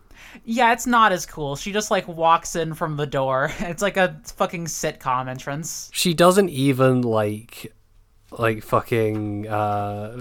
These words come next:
Speaker 2: douse him with some fire from, like, out of, out of, quote unquote, out of frame or whatever the fuck.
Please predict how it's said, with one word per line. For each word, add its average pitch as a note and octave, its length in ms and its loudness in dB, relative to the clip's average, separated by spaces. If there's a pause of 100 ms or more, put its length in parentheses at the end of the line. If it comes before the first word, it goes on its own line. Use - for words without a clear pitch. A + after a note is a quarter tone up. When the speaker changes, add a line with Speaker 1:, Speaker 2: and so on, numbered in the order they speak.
(220)
Speaker 2:
douse A#2+ 320 2
him A2+ 80 2
with A2+ 100 2
some A2+ 140 -6
fire G#2+ 320 0
from, A2 160 -2
like, G#2 180 0
out G#2+ 180 -2
of, G#2+ 320 -14
out A#2+ 200 2
of, - 340 -10
quote B2 200 2
unquote, A2+ 260 0
out A2 180 2
of G#2+ 80 -4
frame G#2 440 -2
or G#2+ 80 -2
whatever G#2 200 -4
the A2 80 -4
fuck. - 560 -4